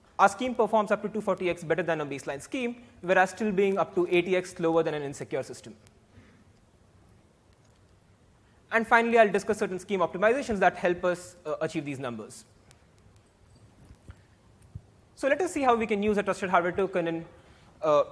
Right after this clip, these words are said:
to achieve obfuscation. So you have two parties, the sender and the receiver. The sender is honest, whereas the receiver is malicious.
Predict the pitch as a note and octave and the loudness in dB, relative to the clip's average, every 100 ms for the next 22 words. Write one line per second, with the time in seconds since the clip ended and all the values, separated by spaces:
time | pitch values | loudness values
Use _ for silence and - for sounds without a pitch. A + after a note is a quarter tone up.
0 | - F3+ F#3 E3 C3+ D3 - D3+ C#3+ G#2 | 0 0 2 -2 -2 -8 -6 -6 -6 -12
1 | G2 _ _ _ _ _ - - F3 F3 | -16 _ _ _ _ _ -20 -8 -2 2
2 | F3 A3 G#3 D#3+ D#3 A#3 - - D3 - | 2 0 4 4 4 -4 -8 -10 -10 -4
3 | E3 E3 D3+ C3 B2 - D3 C4 - - | 0 0 0 -2 -4 -6 -6 -8 -10 -20
4 | _ - _ _ - E3 G3+ G3 F3+ - | _ -20 _ _ -10 -2 0 2 0 -2
5 | A3 C#4 B3 A3 F#3 E3+ E3+ D#3 E3+ D#3 | 0 2 0 0 0 0 -2 -4 -2 -4
6 | D3+ C#3+ C#3+ - A2+ - | -4 -4 -4 -8 -12 -14